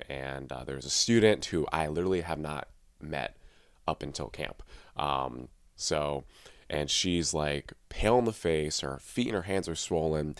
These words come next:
and, um, one of the other camp counselors is like, "Yeah, this just started happening," and I'm like, "Okay,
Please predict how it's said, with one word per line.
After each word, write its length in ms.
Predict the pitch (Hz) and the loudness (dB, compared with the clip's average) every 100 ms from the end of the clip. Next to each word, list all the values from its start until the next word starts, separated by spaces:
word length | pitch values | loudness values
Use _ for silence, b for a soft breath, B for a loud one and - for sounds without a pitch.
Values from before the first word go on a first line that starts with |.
| B B B B | B B B B
and, 680 | 76 76 73 73 71 71 - - | -4 -2 0 -2 -2 -6 -12 -8
um, 500 | 71 69 67 69 73 - - - - | -4 -4 -6 -8 -10 -14 -18 -12 0
one 180 | 95 | 4
of 60 | 98 | 6
the 100 | 98 | 6
other 120 | 92 | 6
camp 260 | - 87 82 | 4 0 0
counselors 420 | 78 80 80 71 | -2 -2 -4 -4
is 140 | 76 | -4
like, 240 | 69 73 76 - _ - - - | -2 -4 -4 -12 _ -20 -20 -4
"Yeah, 180 | 95 78 - | 0 0 0
this 160 | 95 - | 0 2
just 200 | 98 - | 2 2
started 240 | 92 78 | 0 -2
happening," 420 | 80 78 - 78 | -2 -2 -4 -4
and 80 | 73 | -4
I'm 60 | 73 | -2
like, 120 | 82 | 2
"Okay, 360 | 139 131 120 | 4 8 8